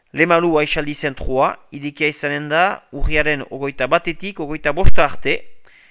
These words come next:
eta informazio gehiagorentzat, harremanetan sartu behar da Makeako herriko etxearekin. Erizkizunekin finituko dut, meza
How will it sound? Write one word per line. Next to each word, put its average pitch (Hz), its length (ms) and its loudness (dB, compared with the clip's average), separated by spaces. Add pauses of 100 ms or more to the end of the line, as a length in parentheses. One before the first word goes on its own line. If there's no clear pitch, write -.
(300)
eta 127 320 -12
informazio 127 560 -6
gehiagorentzat, 117 720 -6 (220)
harremanetan 139 680 -8
sartu 139 320 -8
behar 127 240 -6
da 156 80 -2
Makeako 151 720 -4
herriko 170 320 -8
etxearekin. 208 540 -2 (1000)
Erizkizunekin 160 840 -2
finituko - 500 4
dut, 220 320 -2 (220)
meza 151 560 -6